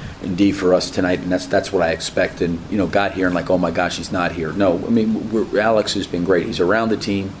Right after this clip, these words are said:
he's around us, we're communicating, we're talking. So it's been very, very transparent and open, so I'm never in a position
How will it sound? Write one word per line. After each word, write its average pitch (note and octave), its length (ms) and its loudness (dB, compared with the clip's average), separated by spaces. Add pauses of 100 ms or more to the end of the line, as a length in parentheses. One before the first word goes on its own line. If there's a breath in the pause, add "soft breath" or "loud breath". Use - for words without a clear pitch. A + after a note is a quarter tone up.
(140)
he's F2+ 160 -6
around F#2+ 400 2
us, F#2 260 2 (140)
we're G#2 100 2
communicating, F#2 800 -2
we're F2+ 120 0
talking. E2+ 500 0 (340 loud breath)
So D#2+ 400 0
it's - 120 -6
been G2+ 180 0
very, G#2+ 200 4
very G2 180 2
transparent F#2+ 640 -2
and E2+ 100 -4
open, F2 280 -2
so - 120 0
I'm F#2 140 2
never F#2 260 2
in F2 80 0
a D#2+ 40 -2
position D#2+ 560 -4